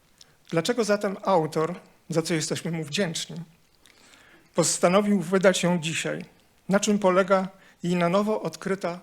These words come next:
aktualność? Kluczem do zrozumienia tej decyzji jest gwałtowny powrót historii, którego doświadczamy w ostatnim dziesięcioleciu. Kolejne fale kryzysów w narastającym tempie uderzają w zachodnie demokracje,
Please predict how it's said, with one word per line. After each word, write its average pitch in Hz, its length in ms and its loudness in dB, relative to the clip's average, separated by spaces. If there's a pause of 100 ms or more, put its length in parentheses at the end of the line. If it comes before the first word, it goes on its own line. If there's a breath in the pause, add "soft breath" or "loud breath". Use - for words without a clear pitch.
(140)
aktualność? 170 880 -6 (1300 soft breath)
Kluczem 262 340 4
do 214 100 6
zrozumienia 202 500 2
tej 214 140 0
decyzji 208 400 0
jest 208 140 0
gwałtowny 190 520 0
powrót 196 320 0
historii, 170 640 -4 (340)
którego 185 340 -4
doświadczamy 175 640 -2
w 170 40 -8
ostatnim 175 500 -4
dziesięcioleciu. 165 760 -6 (920 loud breath)
Kolejne 202 360 2
fale 202 260 4
kryzysów 175 540 -4
w 170 40 -12
narastającym 180 760 -2
tempie 180 340 -2
uderzają 180 600 -2
w 156 40 -10
zachodnie 165 380 -4
demokracje, 160 760 -4